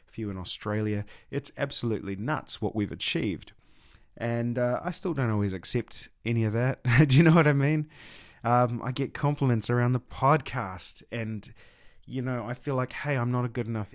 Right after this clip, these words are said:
expert on this stuff. I'm just sharing. I'm just hoping it helps." But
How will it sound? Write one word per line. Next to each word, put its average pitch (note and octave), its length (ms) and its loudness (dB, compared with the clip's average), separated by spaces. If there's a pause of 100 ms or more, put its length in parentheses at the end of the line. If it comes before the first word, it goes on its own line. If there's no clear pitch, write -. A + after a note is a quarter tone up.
expert G#2 440 -4
on F#2+ 160 -4
this F#2 160 -6
stuff. F#2 320 -8
I'm A2 120 -8
just A#2+ 260 -6
sharing. A#2 460 -8
I'm G2 120 -10
just - 140 -12
hoping A2 280 -12
it - 80 -16
helps." - 420 -10
But - 240 -8